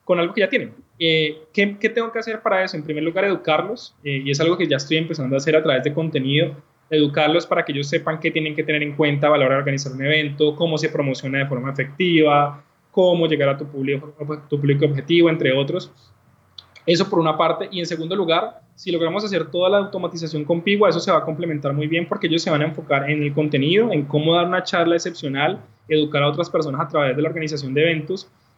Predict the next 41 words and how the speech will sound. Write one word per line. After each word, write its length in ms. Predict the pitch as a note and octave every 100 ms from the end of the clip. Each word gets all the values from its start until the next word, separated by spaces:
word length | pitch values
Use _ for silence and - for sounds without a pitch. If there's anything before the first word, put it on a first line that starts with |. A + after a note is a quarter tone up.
| -
y 120 | A3
ellos, 500 | G#3 F3+ G#3 G#3 - _
eh, 380 | D#3+ D#3+ D#3 D3
simplemente 560 | D3 E3+ F3 F3 E3+
van 120 | F3 F3
a 60 |
delegar 360 | E3+ E3 D3 C#3
toda 140 | D#3
la 80 | D#3+
responsabilidad 500 | E3+ - E3 D#3 C3+
de 60 | C3
promoción 360 | D#3 C#3+ C#3+
en 60 | E3+
una 100 | C#3
plataforma 460 | D3+ D3+ C#3 B2+ C3
como 140 | D3
la 80 | C#3+
de 100 | C#3
nosotros. 460 | C3+ D3+ F3 - - _ _
Entonces 240 | - E3+
creo 160 | - G3+
que 100 | G3+
todo 240 | G#3 F#3+
lo 120 | G3 G#3
que 80 |
estamos 280 | A3 F#3 F3+
haciendo, 300 | F3+ E3+ E3
tanto 240 | D3+ D3+ D3
en 60 |
Pivo 260 | C#3+ E3 F3+
como 220 | F#3+ D#3+
yo 100 | D3
a 20 |
nivel 240 | C#3+ D#3 D#3+
personal, 420 | F3+ - C#3+ F#3+
está 200 | F#3+ D#3
muy 140 | D#3+
encaminado 380 | E3+ F3 E3+ C3+
hacia 100 | D3+
ese 140 | D#3+ E3+
objetivo, 560 | E3+ C#3+ E3+ G#3+ -